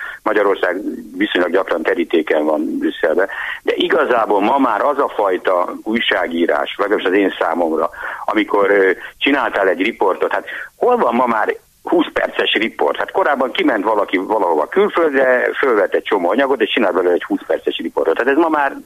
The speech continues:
szinte elképzelhetetlen. A munka, ö, tempó is más, a munkamódszer is más, de igény se nagyon van rá. Tehát valószínűleg nem hallgatna végig senki egy ilyen műsort.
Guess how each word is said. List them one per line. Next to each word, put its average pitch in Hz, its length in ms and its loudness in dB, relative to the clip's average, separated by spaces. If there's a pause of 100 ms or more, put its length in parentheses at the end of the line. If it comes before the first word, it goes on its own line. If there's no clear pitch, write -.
(360)
szinte 139 240 2
elképzelhetetlen. 90 800 0
A 95 60 -2
munka, 156 440 2 (440)
ö, 127 260 4 (220)
tempó 127 400 2
is 113 120 0
más, 110 260 0
a 104 60 0
munkamódszer 123 520 0
is 120 60 -6
más, 139 220 -2
de 156 100 -2
igény 135 360 0
se - 120 -2
nagyon 82 360 2
van 73 220 0
rá. - 260 -4 (380)
Tehát 123 180 -4
valószínűleg 160 380 2
nem 165 160 4
hallgatna 107 380 0
végig 101 300 2
senki 101 380 0
egy 82 100 0
ilyen 85 220 4
műsort. 76 540 0